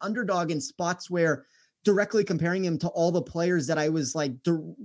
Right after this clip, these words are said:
directly had him next to, that's a problem that shifted him behind all of those Connors and Henleys and Harmons and all those guys over and over again. But, um, as I said, Blair would be intriguing at sixty-two hundred. And then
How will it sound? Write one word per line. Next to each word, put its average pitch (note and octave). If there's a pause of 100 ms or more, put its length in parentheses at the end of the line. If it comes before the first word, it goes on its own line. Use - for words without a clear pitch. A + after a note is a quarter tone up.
directly F3
had D#3+
him D3
next E3
to, E3
that's E3
a G3
problem F#3
that D3+
shifted F3+
him D#3
behind C#3+ (520)
all F#3
of D#3
those E3
Connors E3+
and D3+
Henleys D#3
and C#3
Harmons D3+
and C#3+
all D3+
those C#3
guys D3
over D3
and C#3
over D3
again. C3
But, C#3+ (460)
um, D3 (640)
as G3+
I G#3+
said, F3
Blair E3
would F3
be F3
intriguing E3
at -
sixty-two E3
hundred. E3
And E3
then E3+